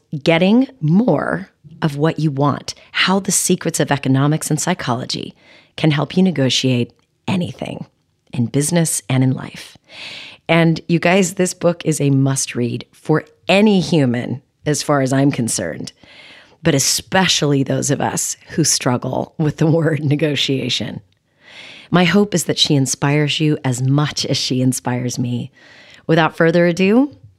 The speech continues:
may I present the brilliant and very wise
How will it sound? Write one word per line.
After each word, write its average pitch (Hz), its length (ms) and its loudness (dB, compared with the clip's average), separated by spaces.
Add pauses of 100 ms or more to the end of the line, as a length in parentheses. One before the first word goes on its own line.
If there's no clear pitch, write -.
may 175 160 4
I 175 120 4
present 165 800 -2 (360)
the - 80 0
brilliant 147 1000 0 (120)
and 151 300 2
very 143 400 2
wise 127 640 -4